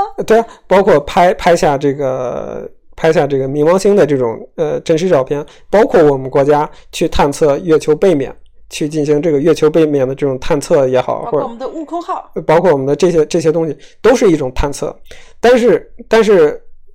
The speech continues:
Speaker 1: 我们为什么要，要关注于马斯克的这个，这个火星移民呢？在我看来，他就是好像一个就是
Speaker 2: 满足富豪们的猎奇。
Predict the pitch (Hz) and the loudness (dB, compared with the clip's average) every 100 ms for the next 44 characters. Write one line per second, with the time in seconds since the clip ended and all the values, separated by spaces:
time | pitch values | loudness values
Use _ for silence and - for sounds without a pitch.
0 | - 220 160 151 196 196 196 190 190 151 | -14 0 2 2 2 4 4 4 4 2
1 | 160 160 151 185 185 165 190 156 - - | 2 2 2 0 2 0 0 -6 -6 0
2 | 220 165 151 143 151 156 - 202 156 - | 2 2 0 -2 -6 -8 -8 -2 -2 0
3 | 151 190 196 196 185 147 185 240 170 - | -2 0 0 0 -2 -2 0 4 4 2
4 | 185 190 208 196 170 160 - 143 185 165 | 0 0 0 0 0 0 -2 -2 0 0
5 | 165 170 160 151 139 165 202 254 - 285 | 2 2 2 -2 -2 -6 -10 -16 -16 -14
6 | 254 262 254 240 262 277 220 - 190 | -10 -10 -10 -12 -10 -10 -12 -14 -16